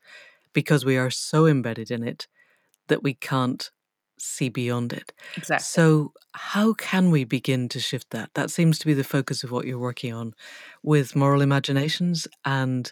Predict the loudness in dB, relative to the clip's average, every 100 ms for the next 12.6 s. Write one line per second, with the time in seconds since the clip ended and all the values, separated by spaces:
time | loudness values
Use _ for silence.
0 | _ -20 _ _ 0 2 2 2 0 -2
1 | -4 -6 -4 -4 -2 -4 -4 -6 -6 -8
2 | -12 -12 -4 2 2 4 -2 -2 -6 -8
3 | -8 -10 -10 -16 _ _ _ _ _ _
4 | _ -2 -2 -2 -4 -12 -8 0 0 -2
5 | -8 -6 -6 -6 -4 -4 -2 2 2 0
6 | _ _ _ -4 0 2 2 0 -2 -4
7 | -10 _ _ -4 0 0 -2 -4 -4 -6
8 | -8 0 2 2 0 0 2 2 0 -10
9 | -4 0 0 -2 -2 0 0 -4 -12 -12
10 | -12 -8 -6 -6 -6 -4 -2 -2 -2 -4
11 | -2 -2 -4 -6 -10 -12 _ -10 -8 -6
12 | -2 -4 -4 -8 -10